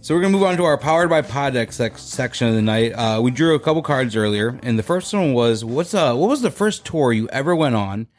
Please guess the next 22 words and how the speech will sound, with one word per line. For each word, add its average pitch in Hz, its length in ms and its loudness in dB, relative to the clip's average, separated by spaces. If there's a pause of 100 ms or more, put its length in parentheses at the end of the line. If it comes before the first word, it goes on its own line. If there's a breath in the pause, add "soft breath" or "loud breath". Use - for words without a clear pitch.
(300 soft breath)
And 135 80 0
are 143 200 2
there 190 180 2
ever, 185 500 0
are 117 80 -8
there 160 280 2
any 202 220 2
shows 143 380 0
you've 131 220 0
played 127 240 2
over 120 160 2
the 127 80 0
years 104 360 0
that 107 120 -8
stand 123 260 -2
out 117 180 0
to - 120 -6
you 107 100 0
as 101 140 -4
the 104 60 -2
most 107 260 0
memorable?" 101 580 -2